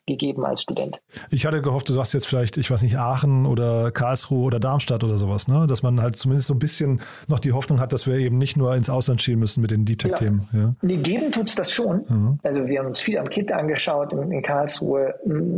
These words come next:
Speaker 1: Ich schaue mir jetzt gerade eine echt spannende Company aus der,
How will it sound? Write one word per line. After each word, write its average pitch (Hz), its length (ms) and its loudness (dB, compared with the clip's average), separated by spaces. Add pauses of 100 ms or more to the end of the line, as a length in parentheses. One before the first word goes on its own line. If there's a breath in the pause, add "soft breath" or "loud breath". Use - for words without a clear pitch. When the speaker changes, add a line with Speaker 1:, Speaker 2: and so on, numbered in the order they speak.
(320)
Speaker 1:
Ich - 100 -2
schaue 147 140 -2
mir 139 100 0
jetzt 175 180 -2
gerade 143 200 0
eine 135 180 -2 (260)
echt 139 160 -2
spannende 156 320 -2
Company 143 460 -2
aus 143 180 -2
der, 165 160 -4